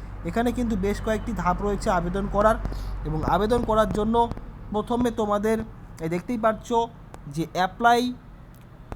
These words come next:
এডাব্লিউডাব্লিউডি ডাইরেক্ট ভ্যাকান্সি, অর্থাৎ অঙ্গনারী ওয়ার্কার, এবং দেখতে পাচ্ছ এডাব্লিউএইচ অঙ্গনারী হেল্পার, অর্থাৎ তোমরা ওয়ার্কার না হেল্পারের জন্য আবেদন করতে চাও,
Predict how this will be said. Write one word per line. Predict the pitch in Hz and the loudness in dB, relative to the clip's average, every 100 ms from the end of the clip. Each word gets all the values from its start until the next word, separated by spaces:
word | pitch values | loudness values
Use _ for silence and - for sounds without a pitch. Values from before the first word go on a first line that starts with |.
| - - - - - - | -14 -20 -20 -20 -14 0
এডাব্লিউডাব্লিউডি | 214 226 190 196 226 220 214 226 233 | 2 4 2 2 4 2 4 0 0
ডাইরেক্ট | 185 180 196 214 175 | 4 4 4 0 -2
ভ্যাকান্সি, | 175 196 185 - 107 - - - - - | 0 0 0 -4 -10 -10 -16 -16 -16 -4
অর্থাৎ | 156 185 233 240 - - - - - - - - - - - - - 123 | 0 2 4 4 2 -12 -14 -14 -14 -14 -16 -14 -14 -14 -14 -14 -10 0
অঙ্গনারী | 156 202 220 226 247 | 2 2 2 2 2
ওয়ার্কার, | 185 185 208 - 147 117 - - - - - - - | 2 4 4 4 0 0 -6 -12 -10 -10 -10 -10 -4
এবং | 175 220 - - - - | 0 0 -2 -10 -10 -6
দেখতে | 180 240 | -6 -4
পাচ্ছ | 220 208 - 233 233 - - - | -2 -2 -2 -2 -2 -8 -14 -4
এডাব্লিউএইচ | 190 220 202 202 240 220 247 - | 0 4 4 4 4 4 2 2
অঙ্গনারী | - 208 226 226 220 220 254 247 - - - | 2 2 2 2 2 2 0 -4 -10 -8 -2
হেল্পার, | 214 175 170 135 | 0 2 2 4
অর্থাৎ | 180 226 - | 0 -2 -2
তোমরা | 214 220 | 0 4
ওয়ার্কার | 180 190 196 226 | 6 6 4 -2
না | |
হেল্পারের | 196 180 190 190 | -2 -2 -4 -2
জন্য | 202 | 0
আবেদন | 180 175 190 | 0 0 -4
করতে | 185 190 | -4 -4
চাও, | 180 220 | 0 0